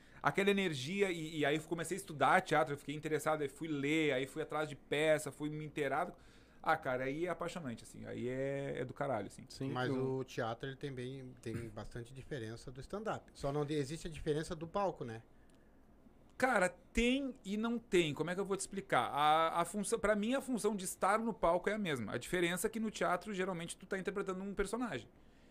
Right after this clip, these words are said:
Speaker 1: E no stand-up, tu tá ali de cara limpa, sendo tu. Mas eu
Speaker 2: Uhum.
Speaker 1: coloco entre aspas, porque
Speaker 2: Porque
Speaker 1: também
Speaker 2: tem
Speaker 1: não
Speaker 2: uma
Speaker 1: é
Speaker 2: persona,
Speaker 1: tu.
Speaker 2: né?
Speaker 1: É,
Speaker 2: Tem uma
Speaker 1: é, é
Speaker 2: persona
Speaker 1: uma
Speaker 2: por
Speaker 1: máscara.
Speaker 2: trás.
Speaker 1: Tu tá ali, tu tá com outra energia no palco. A energia que tu tem no palco não é a mesma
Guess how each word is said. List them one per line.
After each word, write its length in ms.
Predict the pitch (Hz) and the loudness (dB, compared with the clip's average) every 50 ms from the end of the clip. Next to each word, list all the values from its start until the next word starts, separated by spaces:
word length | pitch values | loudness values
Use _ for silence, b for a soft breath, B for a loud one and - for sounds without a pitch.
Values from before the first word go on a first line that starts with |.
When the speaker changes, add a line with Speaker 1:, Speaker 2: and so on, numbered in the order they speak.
| b b b | b b b
Speaker 1:
E 100 | - 294 | -4 0
no 60 | 285 | 0
stand-up, 420 | 254 - - 277 262 214 196 196 - | 0 2 2 2 4 4 4 4 2
tu 60 | - | 2
tá 80 | - 226 | 2 2
ali 100 | 208 220 | 2 2
de 80 | - - | 0 0
cara 180 | - 233 269 | 2 2 2
limpa, 460 | 269 247 214 208 214 - 254 254 - - - | 2 2 0 0 0 2 0 0 0 -2 -6
sendo 460 | - - - - 226 226 226 262 262 - - - - - | -10 -6 0 2 4 4 4 4 0 -4 -8 -14 -4 4
tu. 280 | - 277 262 190 - - - - | 6 6 6 6 4 -2 -6 -4
Mas 160 | 139 135 139 | -2 0 0
eu 60 | 170 175 | 0 0
Speaker 2:
Uhum. 40 | - | 0
Speaker 1:
coloco 320 | 190 185 190 214 214 254 | 4 6 6 6 6 4
entre 280 | 247 226 - 208 202 175 | -2 -2 -2 0 2 4
aspas, 400 | 170 190 240 240 - - 185 - | 4 4 4 2 2 -2 -8 -8
porque 160 | - - - | -8 -10 -6
Speaker 2:
Porque 100 | - - | -2 -2
Speaker 1:
também 100 | - 208 | 0 2
Speaker 2:
tem 80 | 226 170 | 4 4
Speaker 1:
não 80 | 165 | 4
Speaker 2:
uma 80 | 165 165 | 4 6
Speaker 1:
é 40 | 269 | 4
Speaker 2:
persona, 500 | 180 165 - - 233 - 147 131 131 120 | 4 2 4 2 4 4 4 2 0 -2
Speaker 1:
tu. 60 | 113 | -4
Speaker 2:
né? 180 | 113 117 127 - | -4 -6 -6 -2
Speaker 1:
É, 80 | - 262 | 0 2
Speaker 2:
Tem 20 | |
uma 140 | 302 294 240 | 6 8 8
Speaker 1:
é, 260 | 208 190 196 214 214 | 10 10 8 6 4
é 40 | 220 240 | 2 2
Speaker 2:
persona 200 | 285 285 269 - | 2 2 2 2
Speaker 1:
uma 140 | 302 349 370 | 2 2 2
Speaker 2:
por 120 | 370 349 | 4 4
Speaker 1:
máscara. 260 | 269 - - 131 - | 4 4 2 2 0
Speaker 2:
trás. 60 | - 208 | 0 -2
Speaker 1:
Tu 60 | - | -2
tá 140 | - 254 294 | -2 0 0
ali, 180 | 294 240 202 196 | 0 0 -2 -4
tu 100 | - - | -4 -2
tá 120 | - 226 | -2 -2
com 200 | 220 - 240 262 254 | -2 0 -2 0 2
outra 460 | 226 226 214 220 208 202 180 170 170 | 4 2 2 2 2 2 4 4 4
energia 420 | 170 165 170 165 151 131 139 147 | 4 2 0 -2 -2 0 -2 -2
no 100 | 139 139 | -2 -2
palco. 260 | 135 - 123 113 107 117 | 0 0 0 2 2 2
A 40 | 123 | 0
energia 320 | 123 139 147 147 156 214 | 0 0 -2 0 -2 -2
que 100 | 226 - | -2 -4
tu 140 | 202 - - | -10 -12 -10
tem 180 | - - 202 202 | -6 -4 -2 -2
no 100 | 190 170 | -2 0
palco 280 | - 180 185 202 214 | 2 2 2 2 0
não 120 | 220 233 233 | -2 -4 -4
é 20 | |
a 40 | 233 | -2
mesma 240 | 226 214 196 190 202 | -2 -2 -2 -4 -6